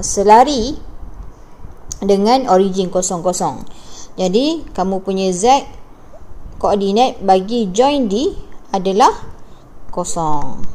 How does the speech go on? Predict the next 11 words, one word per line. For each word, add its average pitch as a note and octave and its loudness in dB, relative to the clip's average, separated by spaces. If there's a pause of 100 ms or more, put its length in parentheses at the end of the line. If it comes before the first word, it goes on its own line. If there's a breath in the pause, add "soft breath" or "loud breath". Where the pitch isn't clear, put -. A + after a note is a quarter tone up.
(420)
Okey, E3 -8
ini F#3 -4
adalah F#3+ -2 (560)
D. F3 2 (640 loud breath)
So, - 4 (160)
ini C4+ -2
telah B3 4
pun C#4 2
menjawab A3+ 4 (400)
soalan G#3+ 6
yang D4 4